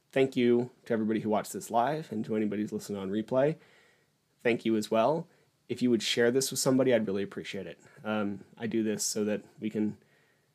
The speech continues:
change how people fuel and whatnot and run and just have more fun. So share it with somebody who you think might need it. Hope you have a good rest of your evening. I'm gonna edit a podcast and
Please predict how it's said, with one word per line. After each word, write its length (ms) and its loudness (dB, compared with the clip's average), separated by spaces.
change 260 2
how 80 0
people 240 -4
fuel 220 -2
and 80 -2
whatnot 360 -6
and 180 -2
run 240 -2
and 220 -6
just 140 -12
have 160 2
more 100 -2
fun. 240 -12
So 300 -6
share 280 6
it 60 6
with 100 0
somebody 300 0
who 100 -4
you 120 0
think 180 -8
might 140 -8
need 100 -14
it. 140 -18
Hope 100 -8
you 60 6
have 80 6
a 40 0
good 160 4
rest 200 4
of 60 -8
your 80 0
evening. 340 -2
I'm 180 2
gonna 340 -2
edit 180 2
a 40 -6
podcast 540 -4
and 240 -6